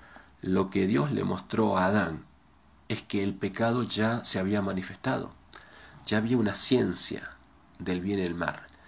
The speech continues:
que estaba en la mente de Satanás, porque se había generado en la mente de Satanás,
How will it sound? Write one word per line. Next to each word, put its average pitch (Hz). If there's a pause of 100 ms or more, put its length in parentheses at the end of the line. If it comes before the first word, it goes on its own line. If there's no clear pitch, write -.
(220)
que -
estaba 107
en 98
la 92
mente 98
de 92
Satanás, - (180)
porque 90
se 95
había 98
generado 98
en 95
la 92
mente 92
de -
Satanás, 101